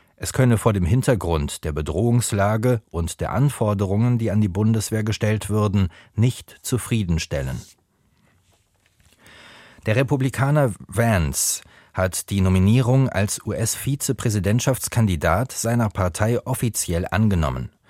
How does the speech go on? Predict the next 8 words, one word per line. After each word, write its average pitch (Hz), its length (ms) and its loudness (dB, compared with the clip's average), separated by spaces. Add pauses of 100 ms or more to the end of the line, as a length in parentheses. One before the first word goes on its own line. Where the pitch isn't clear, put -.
(480)
Auf 90 180 -2
dem 90 260 2
Delegiertentreffen 98 1040 0
in 87 260 0
Milwaukee 82 720 0
im 76 240 -4
Bundesstaat 87 640 -2
Wisconsin 101 680 0